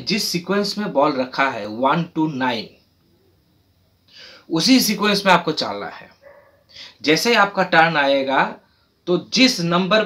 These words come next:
पे highlight होगा, जो number एक बिल्कुल sequence में, मान लीजिए अभी पहला हिट आपको एक number पे ही करना है, फिर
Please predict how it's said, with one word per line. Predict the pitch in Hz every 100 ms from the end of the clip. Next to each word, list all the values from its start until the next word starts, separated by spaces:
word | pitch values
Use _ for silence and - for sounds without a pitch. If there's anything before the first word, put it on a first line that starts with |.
| -
पे | 220
highlight | 214 147 156 175 175 156
होगा, | 151 127
जो | 110 160 196
number | 170 170 170 185 180 - 156
एक | 160 147 147
बिल्कुल | 196 226
sequence | 180 165 147 -
में, | 110 98 - - -
मान | - 131 165 190
लीजिए | 196 190 170
अभी | 151 190 190 190 _ _ _ _ _ _
पहला | 160 170 185
हिट | 170 190 175
आपको | - - 180 180 -
एक | 170 170
number | 156 156
पे | 156 151
ही | 151
करना | 135 113 101
है, | - 92 _ _ - - - 113 -
फिर | 220 208